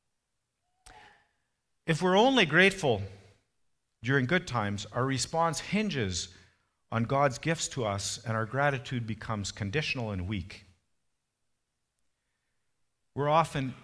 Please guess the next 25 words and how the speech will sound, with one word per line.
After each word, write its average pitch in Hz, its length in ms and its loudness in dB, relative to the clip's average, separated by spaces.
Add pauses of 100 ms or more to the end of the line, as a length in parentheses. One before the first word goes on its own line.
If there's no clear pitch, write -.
(140)
irresolute 160 880 2
with 113 180 -6
God 107 340 2
because, 110 500 0
if 123 180 -6
we're 131 160 -4
honest, 143 500 -4 (100)
it's 127 260 -4
easier 151 580 0
to 123 140 -6
be 113 140 -4
thankful 143 520 -2
when 113 120 -2
things 123 320 -4
are 107 100 0
great 131 360 -4
in 113 60 -4
our 98 140 -4
lives 101 340 -4
than 104 180 -4
when 101 160 -2
they 101 120 -2
are 92 140 -4
hard. 78 500 -6
<clears throat> - 760 -16